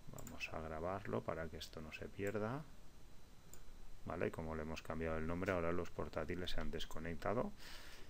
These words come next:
Eh, nos dice que tenemos que utilizar seguridad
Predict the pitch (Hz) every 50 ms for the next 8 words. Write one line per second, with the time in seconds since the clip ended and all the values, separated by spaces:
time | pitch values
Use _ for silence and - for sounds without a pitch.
0 | - - - - - 95 92 90 90 90 90 85 92 101 104 98 - 110 107 -
1 | 113 107 - 104 101 101 101 - - 110 104 104 104 98 95 - 110 110 117 -
2 | - - - - - - - - 110 101 95 98 92 92 92 95 101 107 -